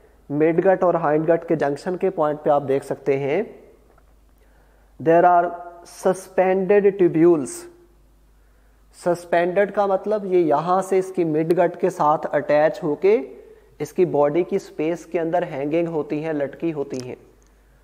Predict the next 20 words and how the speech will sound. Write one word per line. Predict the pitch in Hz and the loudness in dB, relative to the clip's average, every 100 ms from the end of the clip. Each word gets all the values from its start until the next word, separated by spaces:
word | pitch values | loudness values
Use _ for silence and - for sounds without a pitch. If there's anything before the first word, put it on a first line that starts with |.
| _ _ _ | _ _ _
suspended | - 170 156 - 151 160 175 | -8 -8 -4 -2 0 2 0
होती | 160 131 139 | 0 -4 -4
हैं। | 139 180 - - - _ | -4 -4 -8 -20 -20 _
और | 151 160 | 0 2
इन | 170 | 0
tubules | 170 151 156 165 175 - | -2 -2 0 0 0 -2
का | 175 | -2
name | 139 143 160 180 - - _ _ | 0 0 0 -4 -8 -18 _ _
एक | 147 156 156 - - _ _ _ _ _ 139 | -2 -2 -4 -18 -20 _ _ _ _ _ -10
एनाटॉमिस्ट | 139 147 151 196 196 - | -4 -2 0 -2 -2 -4
के | 170 | -4
name | 151 156 | -2 -4
पे | 156 151 | -4 -6
है, | 156 151 | 0 -2
एक | 151 | 0
बायोलॉजिस्ट | 123 123 151 165 165 - | 0 2 2 -2 -8 -8
के | 156 | -6
name | 139 143 | -2 -4
पे | 143 | -4
है, | 147 135 147 - | -6 -6 -8 -14